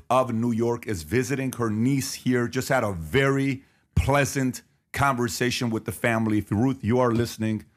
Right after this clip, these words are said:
shout out to you. And the last shout out I do wanna give is, uh, I posted this on Instagram. I just kinda wanna say this here is because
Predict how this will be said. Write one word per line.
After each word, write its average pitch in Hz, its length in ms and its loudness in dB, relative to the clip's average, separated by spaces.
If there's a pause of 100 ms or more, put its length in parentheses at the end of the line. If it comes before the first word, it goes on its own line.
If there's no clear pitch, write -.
(160)
shout 104 300 2
out 104 160 0
to - 100 -6
you. 98 60 2
And 95 80 0
the 95 80 0
last 110 220 0
shout 107 180 0
out 98 100 0
I 95 80 0
do 95 120 -2
wanna 95 200 -2
give 90 200 -2
is, 92 240 -2 (560)
uh, 92 100 2
I 107 80 2
posted 131 360 2
this 110 100 -2
on 107 120 2
Instagram. 98 520 -2
I 92 40 -2
just 101 200 -4
kinda 107 180 0
wanna 98 160 0
say 101 220 -2
this 95 180 -2
here 98 220 0
is 90 80 -6
because 95 360 -2